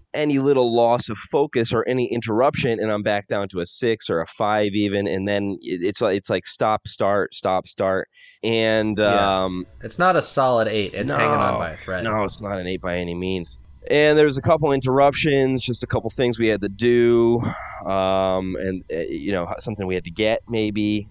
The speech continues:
Speaker 1: And, and at one point she had something in her eye. It had nothing to do with my dick.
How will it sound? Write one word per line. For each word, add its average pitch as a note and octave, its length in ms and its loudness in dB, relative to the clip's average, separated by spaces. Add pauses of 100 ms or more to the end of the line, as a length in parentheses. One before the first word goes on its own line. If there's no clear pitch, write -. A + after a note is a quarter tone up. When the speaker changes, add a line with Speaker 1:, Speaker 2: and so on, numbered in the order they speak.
(140)
Speaker 1:
And, G2 540 0
and G2 120 -4
at G2+ 120 0
one A2 160 0
point G#2+ 260 -2
she - 140 -4
had G2 160 -2
something F#2+ 280 -4
in F2 100 -4
her E2+ 200 -4
eye. G2+ 440 0 (120)
It F2 260 -4
had F#2 140 -2
nothing G#2 240 -2
to F2 60 -8
do E2 120 -6
with D#2+ 120 -4
my D#2+ 100 -4
dick. D#2 280 -6